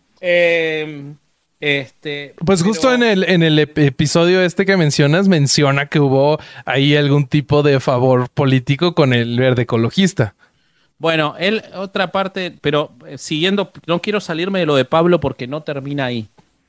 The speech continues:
Speaker 2: Ah,
Speaker 1: En
Speaker 2: lo de
Speaker 1: otro
Speaker 2: Pablo también
Speaker 1: momento,
Speaker 2: estuvo ojete.
Speaker 1: en otro momento, Pablo Salum, para quienes no lo sepan, bueno, vayan a seguir Leyes Antisectas,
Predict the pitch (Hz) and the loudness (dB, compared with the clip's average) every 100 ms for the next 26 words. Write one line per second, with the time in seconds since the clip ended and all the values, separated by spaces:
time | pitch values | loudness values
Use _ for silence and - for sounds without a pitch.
0 | _ - 151 139 139 - 170 170 175 156 | _ -2 0 2 2 2 2 2 2 0
1 | 151 147 143 156 135 139 120 110 110 - | 2 0 2 2 2 0 -2 -4 -8 -10
2 | _ 147 160 226 226 202 185 180 156 - | _ -2 0 0 0 0 0 -2 -6 -10
3 | 127 190 226 247 - 165 220 214 160 151 | -4 -2 0 0 0 -2 -4 -6 -6 -8
4 | 180 170 165 233 277 - 208 214 226 185 | -10 -12 -8 -6 -4 -4 -4 -2 -2 -2
5 | 143 131 117 - _ 139 151 165 135 135 | -6 -12 -14 -20 _ -6 -6 -8 -10 -8
6 | 147 147 139 139 131 127 - 190 - 165 | -6 -6 -8 -10 -10 -6 -4 -2 -2 -4